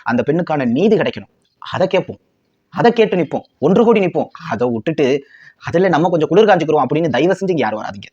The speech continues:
நான் அதை கெஞ்சி கேட்டுக்கிறேன். இது சீரியஸா, சென்சிட்டிவா பார்க்க வேண்டிய ஒரு விஷயம். இவன் யாருடைய ஆளு, அந்த சாரு யாரு, இவ்வளவு தைரியமா இவன் பண்றானா, அவனுக்கு பின்னாடி யாரு இருக்கா, இதை அத்தனையும்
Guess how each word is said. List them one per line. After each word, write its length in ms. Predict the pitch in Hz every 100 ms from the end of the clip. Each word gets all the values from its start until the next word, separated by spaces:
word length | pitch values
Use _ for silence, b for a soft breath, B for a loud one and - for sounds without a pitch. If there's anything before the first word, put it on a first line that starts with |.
| _ _ _ _
நான் 120 | 131 123
அதை 80 | 107
கெஞ்சி 240 | - 190 175
கேட்டுக்கிறேன். 340 | 104 - - _ _ _ _ _
இது 180 | - 131 -
சீரியஸா, 360 | 185 208 180 170
சென்சிட்டிவா 380 | 185 220 214 196
பார்க்க 220 | 180 240 196
வேண்டிய 140 | 135
ஒரு 100 | 120 113
விஷயம். 220 | 127 - _ _ b -
இவன் 180 | 123 120
யாருடைய 400 | 123 170 190 160
ஆளு, 240 | 131 135 127 - B
அந்த 160 | 117 117
சாரு 320 | - 139 180 123
யாரு, 220 | 127 123 127 b b
இவ்வளவு 280 | 127 170 143
தைரியமா 340 | 175 196 196
இவன் 180 | 175 139
பண்றானா, 320 | 165 165 156 190
அவனுக்கு 280 | - 143 135
பின்னாடி 300 | 151 190 180
யாரு 180 | 135 139
இருக்கா, 160 | 143 139 B
இதை 160 | B 127 110
அத்தனையும் 480 | - 208 196 175